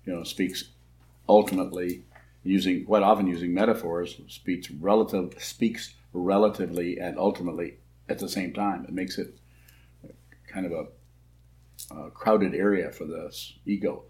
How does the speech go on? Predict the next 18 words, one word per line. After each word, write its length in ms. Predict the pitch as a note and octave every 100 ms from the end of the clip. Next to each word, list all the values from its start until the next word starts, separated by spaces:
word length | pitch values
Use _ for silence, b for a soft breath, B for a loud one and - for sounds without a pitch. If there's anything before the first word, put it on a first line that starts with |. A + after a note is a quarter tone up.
| b b b b
And 200 | E2+ E2+
what 180 | F2+ F#2+
is 140 | F#2
to 60 | F#2
be 280 | F#2 F#2 -
observed 640 | F2 - G2+ G2 F#2 D#2
there 460 | F#2+ A#2 G#2+ F2+ -
or 160 | F#2+
received 600 | F#2 F#2 - B2+ A2 G2
is 260 | F#2 F2+ -
the 100 | F2+
way 320 | F2+ F#2+ G#2
you 260 | A#2 A#2+ A2+
feel 480 | - B2 A#2 F#2+ F#2+
when 220 | F#2+ F#2+
you're, 340 | F#2 F#2 F2+
when 240 | F#2 F#2 F2+
you're 320 | F2 F2